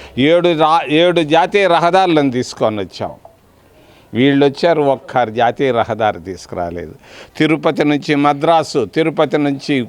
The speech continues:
కొచ్చిన్, తిరుపతి నుంచి బెంగళూరు, తిరుపతి నుంచి అనంతపూరు,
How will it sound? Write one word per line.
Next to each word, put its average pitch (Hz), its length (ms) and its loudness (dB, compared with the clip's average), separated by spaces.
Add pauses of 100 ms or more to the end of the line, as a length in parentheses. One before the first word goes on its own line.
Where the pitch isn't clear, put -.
(120)
కొచ్చిన్, 156 480 0
తిరుపతి 156 480 0
నుంచి 151 300 -2
బెంగళూరు, 156 600 2
తిరుపతి 160 500 -2
నుంచి 156 280 -2
అనంతపూరు, 160 800 2